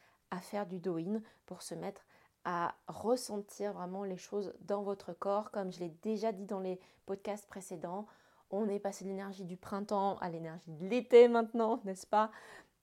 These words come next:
On est dans une phase beaucoup plus dynamique. Donc, le besoin de bouger en extérieur, vous le faites, euh, et ça va être bon pour vous.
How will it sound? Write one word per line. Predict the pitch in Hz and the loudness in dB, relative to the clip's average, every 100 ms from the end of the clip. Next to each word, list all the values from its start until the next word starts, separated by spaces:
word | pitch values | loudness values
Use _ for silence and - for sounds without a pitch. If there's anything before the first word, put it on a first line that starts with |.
| - | -2
On | 226 | 2
est | 233 | 2
dans | 220 214 | 2 0
une | 214 214 | -2 -4
phase | 220 196 | -2 -2
beaucoup | 190 214 | -4 -8
plus | 214 233 | -10 -8
dynamique. | 190 226 254 254 247 247 247 - _ - _ _ _ _ | -8 -4 -2 0 0 -4 -6 -18 _ -20 _ _ _ _
Donc, | 180 240 247 240 - | 2 4 4 -2 -2
le | 220 254 | 0 0
besoin | 240 247 262 | 0 -2 -2
de | 254 | -4
bouger | 220 233 247 254 - - | -4 -4 -2 -2 -4 -2
en | 254 285 | 2 2
extérieur, | 285 - - 247 254 254 233 220 - _ _ | 0 -4 0 0 0 -2 0 -2 -6 _ _
vous | 202 196 226 | -6 -4 -2
le | 269 247 | -2 -2
faites, | - 220 220 - - - - _ | -2 -2 -2 -8 -20 -20 -20 _
euh, | 208 185 - | 2 2 0
et | 214 | -2
ça | - 208 | 0 0
va | 196 | 2
être | 180 | 0
bon | 220 247 | 0 -2
pour | 240 214 | -4 -6
vous. | 196 220 233 | -4 -2 -2